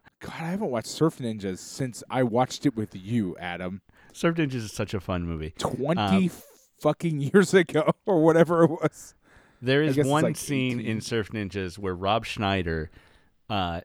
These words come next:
Speaker 2: who is ostensibly the same age as the main character, <laughs>
Speaker 1: Mm-hmm.
Speaker 2: um,
Speaker 1: Yes.
Speaker 2: uh, who are high school friends of our star, uh, he is pretending to be their uncle,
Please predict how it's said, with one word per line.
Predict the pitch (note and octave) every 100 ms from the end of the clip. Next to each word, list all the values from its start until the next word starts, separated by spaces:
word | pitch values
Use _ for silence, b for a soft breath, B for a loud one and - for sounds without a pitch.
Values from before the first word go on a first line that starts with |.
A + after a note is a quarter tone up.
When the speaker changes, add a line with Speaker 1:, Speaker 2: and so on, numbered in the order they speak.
| - F2+
Speaker 2:
who | G2 F#2+
is | F#2+ F2+ E2+ -
ostensibly | G#2+ - - B2 A#2+ A2+ F2+ F#2 F2 E2+ F2 -
the | F2+
same | E2 A2 F#2+ E2+
age | E2+ E2 E2 -
as | F#2+ E2+ -
the | F2
main | D#2 D#2
character, | F2+ D2+ D#2 - G2 -
<laughs> | - A#2
Speaker 1:
Mm-hmm. | A2+ B2 A2 C3 E3 -
Speaker 2:
um, | D#3
Speaker 1:
Yes. | A2 - _ _ B B B B B B2 -
Speaker 2:
uh, | G#2 F2+
who | E2 G2
are | E2+
high | G#2+
school | A2 - G#2+
friends | - F#2 D2+ D#2 -
of | - E2+
our | E2
star, | - - C#2+ D2 - B B B - -
uh, | G#2 F2+ G#2+ - _ b b b b b _
he | - B2+
is | A#2
pretending | - A2+ B2+ A#2+ B2 A2
to | G2+
be | G2+
their | F2+ E2+
uncle, | F2+ E2+ D#2+ D#2